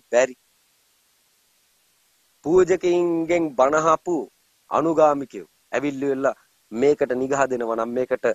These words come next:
අපහාස කරනවා නම්, ඒ තමන්ගේ මරණයේ දොරටුවට කරගන්න අපහාසයක්. මරණයේ දොරටුවට කරපු අපහාසයේ ප්‍රමාණය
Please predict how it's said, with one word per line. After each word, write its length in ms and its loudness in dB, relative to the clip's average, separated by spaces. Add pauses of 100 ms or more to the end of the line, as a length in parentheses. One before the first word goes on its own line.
(420)
අපහාස 360 2
කරනවා 440 -8
නම්, 120 -10 (300)
ඒ 120 -6 (160)
තමන්ගේ 500 -4
මරණයේ 460 -2
දොරටුවට 460 -6
කරගන්න 360 -4
අපහාසයක්. 440 -6 (1700)
මරණයේ 420 2
දොරටුවට 520 -2 (360)
කරපු 360 2
අපහාසයේ 800 2
ප්‍රමාණය 540 2